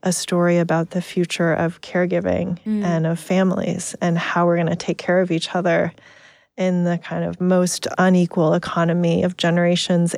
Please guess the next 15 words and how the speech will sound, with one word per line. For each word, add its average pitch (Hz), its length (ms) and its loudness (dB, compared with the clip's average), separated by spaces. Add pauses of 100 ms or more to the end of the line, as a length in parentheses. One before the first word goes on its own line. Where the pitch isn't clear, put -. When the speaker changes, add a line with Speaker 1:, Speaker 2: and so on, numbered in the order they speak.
(160)
Speaker 1:
What's 196 320 2
a 185 60 2
vision 185 840 0 (280)
that 180 340 0
puts - 680 -2 (340)
caregivers 185 840 0
and 185 200 0
the 175 100 2
least 190 380 2
visible 185 560 0
among 175 360 2
us 233 360 0
at 185 180 -2
the 175 100 -2
center? 180 680 -2